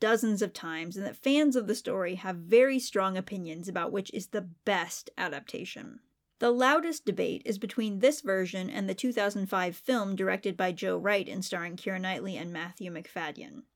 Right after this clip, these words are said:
The first time I watched that version was in two thousand six, in the midst of my mania for the nineteen ninety-five version,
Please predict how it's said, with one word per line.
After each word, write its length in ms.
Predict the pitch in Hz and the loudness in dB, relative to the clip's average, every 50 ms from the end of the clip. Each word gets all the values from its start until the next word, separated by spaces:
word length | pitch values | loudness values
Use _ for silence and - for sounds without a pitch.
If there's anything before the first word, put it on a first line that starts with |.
| _ _ _ _ _ _ _ _ _ _ _ _ _ _ - | _ _ _ _ _ _ _ _ _ _ _ _ _ _ -2
The 80 | 247 | 0
first 260 | 233 - 330 349 339 - | 2 2 2 2 0 0
time 180 | - 330 311 | 2 2 4
I 80 | 294 247 | 4 4
watched 320 | 220 196 190 190 - - | 4 4 4 2 2 0
that 220 | - 196 202 202 - | 2 2 2 2 2
version 380 | 208 196 - 165 180 180 185 | 0 0 0 -2 -4 -6 -6
was 160 | 180 185 180 | -6 -6 -6
in 100 | 185 185 | -6 -4
two 140 | 185 - 208 | -4 -4 -2
thousand 360 | 196 - 160 165 165 165 170 | -2 -2 -2 -4 -4 -8 -10
six, 360 | 170 - - 190 180 - - - | -8 -4 -2 -2 -2 -4 -6 -10
in 180 | - - 190 | -6 -4 -4
the 60 | 208 | -2
midst 320 | 208 226 240 233 - - - | 0 0 0 0 0 -2 -2
of 80 | 196 | 0
my 160 | 180 185 185 180 | 0 0 -2 -2
mania 420 | 180 190 196 190 185 175 170 175 | -2 -4 -4 -4 -4 -4 -4 -6
for 120 | 175 - | -6 -4
the 120 | 165 180 190 | -4 -4 -4
nineteen 320 | 180 180 185 180 - 190 | -4 -6 -6 -6 -6 -4
ninety-five 600 | 185 180 185 185 180 175 - 190 175 175 180 185 | -4 -4 -4 -6 -8 -6 -4 -2 -2 -2 -2 -4
version, 480 | - 147 151 170 - 170 165 175 180 | -4 -6 -6 -4 -6 -6 -8 -8 -10